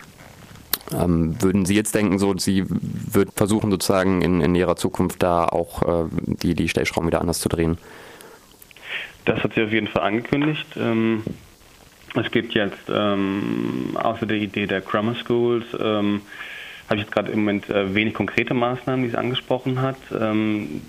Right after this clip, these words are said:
Speaker 2: die sind sie wahrscheinlich noch am, ja,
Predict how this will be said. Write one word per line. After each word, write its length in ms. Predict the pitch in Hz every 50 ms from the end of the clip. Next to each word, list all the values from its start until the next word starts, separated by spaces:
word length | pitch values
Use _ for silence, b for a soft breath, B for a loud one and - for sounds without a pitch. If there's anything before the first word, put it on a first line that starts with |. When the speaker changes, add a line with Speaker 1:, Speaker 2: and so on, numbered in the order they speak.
| - - - - - -
Speaker 2:
die 80 | - 101
sind 180 | 104 - 101 101
sie 60 | 95
wahrscheinlich 360 | 98 - - 95 92 92 90
noch 220 | 98 98 95 -
am, 300 | - - 95 95 92 92 98 B B B B B B B B B B B B B B B B B B -
ja, 760 | - - 107 95 - - - - - 113 101 101 98 95 92